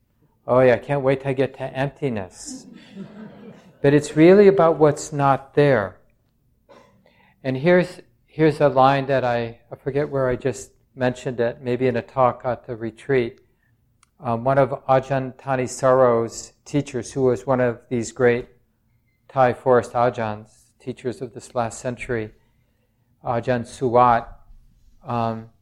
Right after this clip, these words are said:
said something like, this is a paraphrase, "When we experience a deeper happiness, like the happiness of the unconditioned,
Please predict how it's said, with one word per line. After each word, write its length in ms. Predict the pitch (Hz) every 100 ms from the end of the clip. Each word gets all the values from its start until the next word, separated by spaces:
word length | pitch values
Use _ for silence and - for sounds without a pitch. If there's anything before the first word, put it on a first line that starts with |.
| _ _
said 340 | _ - 160 156
something 460 | - 156 151 156
like, 460 | 139 135 131 131 _ _ _ _ _ _ _ _ _ _ _ _ _ _
this 200 | 135 113
is 80 | 127
a 80 | 117
paraphrase, 800 | - 123 123 - 120 113 - _ _ _ _ _ _ _ _ _ _ _ _ _ _ _ _ _ _ _ _ _ _ -
"When 280 | 143 165 160
we 180 | 160
experience 760 | 156 151 - - 175 190 190 -
a 80 | 156
deeper 540 | 151 139 151 151 139
happiness, 760 | 117 - 123 - 127 107 104 -
like 200 | 117 -
the 80 |
happiness 580 | 113 127 127 139 123 -
of 120 | 131
the 140 | 120 127
unconditioned, 840 | 117 117 - 123 110 113 - 101